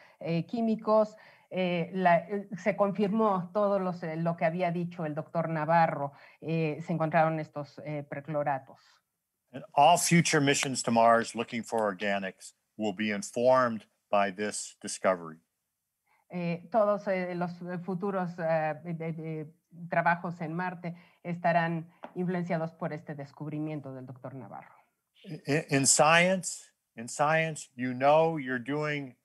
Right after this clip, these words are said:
Speaker 2: important work when people disagree with you and fight over your results.
Speaker 1: <laughs> En la ciencia se sabe que estás haciendo algo bien cuando todos los demás te discuten y refutan. Eh, sabes que, que vas bien.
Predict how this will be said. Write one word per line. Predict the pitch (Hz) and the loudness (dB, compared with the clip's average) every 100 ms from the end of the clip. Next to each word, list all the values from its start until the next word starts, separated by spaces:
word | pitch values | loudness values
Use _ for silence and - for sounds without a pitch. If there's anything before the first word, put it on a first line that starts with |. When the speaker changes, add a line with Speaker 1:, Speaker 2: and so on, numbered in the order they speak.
| - | -12
Speaker 2:
important | 117 - 156 151 117 | -10 0 0 0 -2
work | 127 139 - _ _ _ | 0 0 -2 _ _ _
when | - 120 | -4 -2
people | - 160 139 | -2 -2 -2
disagree | 110 160 151 131 123 175 | -2 -2 -2 -4 0 0
with | 151 123 | 0 -2
you | 131 135 | -2 0
and | 117 123 | -2 -2
fight | - 160 156 | 2 4 4
over | 143 135 127 | -2 -6 -4
your | 127 | -6
results. | 120 - 120 - - - | -6 -2 -2 -2 -8 -18
Speaker 1:
<laughs> | - - _ - - - - | -18 -20 _ -20 -20 -8 -2
En | 226 233 | 0 4
la | 233 233 | 4 4
ciencia | 247 233 233 247 226 226 226 - _ 185 | 2 -4 -4 2 4 4 2 -16 _ -8
se | 226 220 | -4 0
sabe | 240 233 220 | 0 0 0
que | 214 | -4
estás | - 220 226 | -4 -4 -4
haciendo | 202 226 208 196 | -6 -6 -4 2
algo | 196 208 208 | 2 2 -2
bien | 196 220 220 226 | 2 2 2 -2
cuando | - 214 196 196 | -4 -2 -2 -4
todos | 196 226 226 214 | -4 0 2 2
los | 196 185 | -2 -6
demás | 185 190 196 202 - - - | -4 0 2 0 -6 -20 -8
te | - 190 | -2 0
discuten | 196 - - 220 226 202 | -2 -4 -2 -2 0 -2
y | 185 | -2
refutan. | 175 175 190 185 180 160 160 - - _ | -2 -4 -4 -4 -2 -2 -2 -12 -20 _
Eh, | 165 175 | -8 -4
sabes | 180 170 170 | 0 0 -2
que, | 165 160 160 185 | 0 2 2 -4
que | 180 | -2
vas | 170 160 | 0 0
bien. | 156 120 | -2 -10